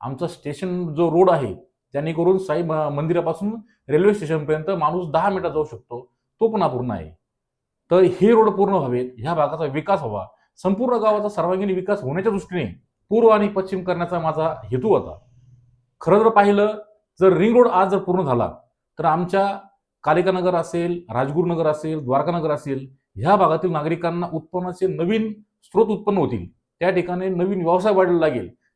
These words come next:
त्या दृष्टीने सुद्धा त्याकडे पाहणं गरजेचं आहे. जर रिंग रोड पूर्ण झाला तर त्या रिंग रोड लगत साईबाबा संस्थांची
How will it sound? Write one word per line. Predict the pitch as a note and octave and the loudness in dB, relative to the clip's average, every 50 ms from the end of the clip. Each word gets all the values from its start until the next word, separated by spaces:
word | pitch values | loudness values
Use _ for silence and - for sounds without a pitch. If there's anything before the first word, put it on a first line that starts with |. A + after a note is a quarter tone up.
| _ - | _ 2
त्या | G3 G#3 | 2 2
दृष्टीने | G#3+ G#3 G#3+ A3+ G#3 | 2 0 -2 -4 -6
सुद्धा | G#3 F#3+ G3+ G3 G3+ | -2 -2 -4 -2 -2
त्याकडे | F#3+ F3+ F#3 F#3+ | -2 -2 -2 -4
पाहणं | F#3 F#3 F3 E3 F3 F3 D#3+ C3+ | -2 -2 -2 -2 -2 -4 -4 -4
गरजेचं | C#3+ C#3+ D#3 D#3 - C#3 | -4 -4 -6 -4 -4 -2
आहे. | A2+ F#2+ E2+ - _ _ _ _ _ _ _ _ - | -2 -2 -6 -10 _ _ _ _ _ _ _ _ 0
जर | D3+ F#3 F3 | 2 2 4
रिंग | D#3 F#3+ G#3+ A#3+ | 4 4 4 4
रोड | B3+ B3 | 4 4
पूर्ण | B3 A3 A3 A3 | 4 4 4 4
झाला | F3 D3+ C3 A2+ G2 E2+ - - _ _ _ _ _ - | 4 4 2 2 0 -4 -8 -14 _ _ _ _ _ -6
तर | D#3 | -6
त्या | D#3 E3 G3 G3 F#3+ | -2 0 0 2 2
रिंग | F#3 F#3+ F#3 | 2 0 0
रोड | F3+ F3 E3+ E3 | -2 -2 -4 -4
लगत | D#3+ F3+ F3+ | -4 -6 -6
साईबाबा | F#3 - C#3 C#3+ D#3 E3 E3 | -6 -6 -6 -6 -4 -6 -8
संस्थांची | D#3+ - C3 B2+ B2+ - E3 D#3+ E3 E3 F3+ F3+ | -8 -8 -8 -8 -8 -8 -8 -8 -8 -8 -8 -10